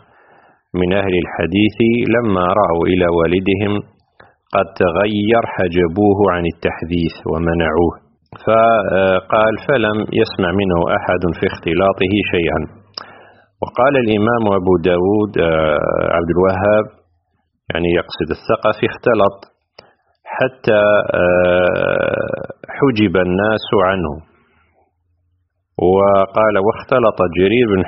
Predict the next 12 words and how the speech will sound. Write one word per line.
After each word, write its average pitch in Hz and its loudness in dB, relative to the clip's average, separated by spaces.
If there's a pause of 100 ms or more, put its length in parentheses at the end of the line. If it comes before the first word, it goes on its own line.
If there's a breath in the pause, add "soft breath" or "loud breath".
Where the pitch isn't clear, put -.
حازم 85 0 (920 soft breath)
حتى 117 -2 (140)
حجبه 92 0 (200)
ولده، 78 0 (140)
حتى - -4 (120)
حجبه 78 -2 (1000 soft breath)
ولده". 80 0 (1160 soft breath)
فضابط 104 2 (200)
التمييز 95 0 (920)
في - -6
الحقيقة، - -2 (560)
يعني، 92 -2